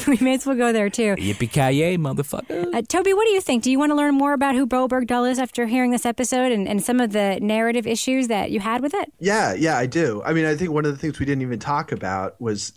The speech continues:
Speaker 3: he starts to get worried that they're gonna be sent on a suicide mission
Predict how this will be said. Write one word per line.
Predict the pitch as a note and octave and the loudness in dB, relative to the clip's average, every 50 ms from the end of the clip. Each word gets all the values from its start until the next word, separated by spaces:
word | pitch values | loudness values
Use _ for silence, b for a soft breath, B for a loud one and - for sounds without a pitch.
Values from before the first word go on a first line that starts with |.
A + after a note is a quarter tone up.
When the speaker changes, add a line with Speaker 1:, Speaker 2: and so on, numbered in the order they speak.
| _ | _
Speaker 3:
he | - C#3 B2+ | -2 -2 -2
starts | B2 - D#3 C3+ - - | 0 -2 -2 -2 -4 -2
to | - | -2
get | C3 A2 F2 | -2 -2 -2
worried | G2+ A#2 A#2+ B2 B2+ A2+ | 0 0 0 0 0 0
that | A2+ G#2 - | -2 -4 -4
they're | A2+ G2+ | -4 -4
gonna | A#2 A2 G#2+ | -4 -4 -2
be | G#2+ G2+ | -4 -4
sent | F#2+ - - B2+ A#2 A2+ | -4 -4 -4 -2 -2 0
on | A2 G#2 | 0 0
a | F#2+ E2+ | -2 -2
suicide | - - - - D3 E3 D3+ C#3+ - A#2 G2 F2 E2+ E2 F2+ | -4 -4 -2 0 0 0 0 0 -2 -2 -2 -2 -2 -2 -2
mission | F2+ E2+ - - E2+ D#2+ E2 D#2+ | -4 -4 -4 -4 -4 -4 -4 -6